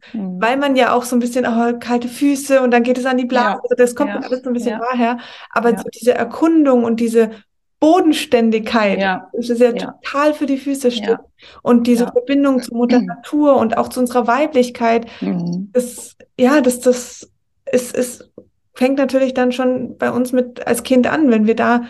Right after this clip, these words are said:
Speaker 1: Mhm.
Speaker 2: richtig
Speaker 1: Mhm.
Speaker 2: mit unseren
Speaker 1: Ja.
Speaker 2: Füßen auch agieren konnten, ich kenne auch viele Frauen,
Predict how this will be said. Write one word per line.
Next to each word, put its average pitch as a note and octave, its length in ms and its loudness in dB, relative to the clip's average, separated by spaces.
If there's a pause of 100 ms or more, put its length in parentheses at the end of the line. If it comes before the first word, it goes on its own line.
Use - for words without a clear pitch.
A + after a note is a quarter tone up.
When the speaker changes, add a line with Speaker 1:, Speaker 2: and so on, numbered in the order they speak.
(100)
Speaker 1:
Mhm. F#3+ 480 -4
Speaker 2:
richtig G3+ 600 -2 (420)
Speaker 1:
Mhm. A3+ 220 2
Speaker 2:
mit F#3+ 100 -4
unseren B3 220 0
Speaker 1:
Ja. G3+ 180 -4
Speaker 2:
Füßen D#4 180 -6
auch - 180 -2
agieren C4+ 420 0
konnten, B3 500 0 (600)
ich - 400 -4
kenne C#4 240 4
auch B3+ 100 -2
viele E4 300 0
Frauen, A3+ 720 0